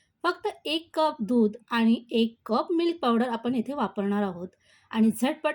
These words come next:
असे मावा मोदक आपण बनवणार आहोत. अतिशय सुंदर तयार होतात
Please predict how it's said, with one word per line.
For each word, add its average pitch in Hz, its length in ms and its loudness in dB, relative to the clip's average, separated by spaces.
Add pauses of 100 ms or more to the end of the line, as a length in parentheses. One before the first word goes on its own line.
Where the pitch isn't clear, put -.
असे 240 200 -4
मावा 220 320 2
मोदक 240 340 0
आपण 247 280 -4
बनवणार 320 380 0
आहोत. 233 240 0 (460)
अतिशय 330 520 0
सुंदर 311 580 2
तयार 233 240 2
होतात 240 340 2